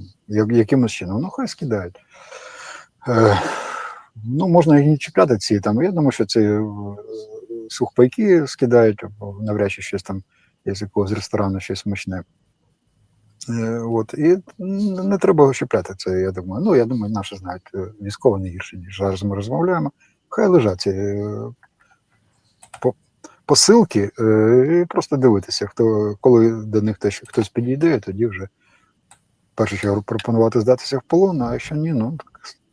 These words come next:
то це його вибір. Що буде далі, відомо.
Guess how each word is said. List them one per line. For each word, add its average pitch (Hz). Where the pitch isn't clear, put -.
то -
це 139
його 107
вибір. 98
Що -
буде 104
далі, 117
відомо. 85